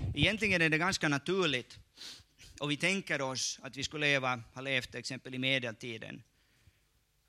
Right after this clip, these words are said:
Och vi vet att, att judarna var ett folk som ofta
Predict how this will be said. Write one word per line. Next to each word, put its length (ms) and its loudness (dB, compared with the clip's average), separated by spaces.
Och 120 -2
vi 60 6
vet 260 4
att, 260 4
att 160 0
judarna 720 4
var 140 2
ett 100 -2
folk 420 2
som 220 -2
ofta 440 -2